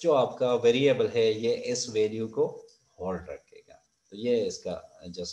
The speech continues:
यही मतलब है। अ, फिर, अ, आपके पास क्या आ गया है? वही चीज़ है, variable और फिर expression, first expression on the right is evaluated and then stored, तो वही चीज़ है।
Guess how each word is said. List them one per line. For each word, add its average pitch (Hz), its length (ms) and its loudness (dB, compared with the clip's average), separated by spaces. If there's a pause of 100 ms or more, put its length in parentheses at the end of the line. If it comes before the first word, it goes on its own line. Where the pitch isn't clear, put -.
यही 85 300 -10
मतलब 80 460 -16
है। - 120 -20 (520)
अ, 90 400 -8
फिर, 131 200 0
अ, 110 420 -6
आपके 107 260 -4
पास 120 380 -4
क्या 120 160 -2
आ 113 120 0
गया 110 200 0
है? 120 320 -4 (1080)
वही 135 320 2
चीज़ 127 300 0
है, 120 80 6
variable 120 640 4
और 113 120 4
फिर 110 200 2
expression, 120 680 -2
first 123 140 0
expression 117 440 0
on 107 260 -4
the 98 80 -4
right 117 320 2 (240)
is 110 260 -2
evaluated 107 880 2
and 92 200 -8
then 98 140 -6
stored, 98 520 -6
तो 101 180 -6
वही 123 180 0
चीज़ 101 320 -8
है। 92 140 -10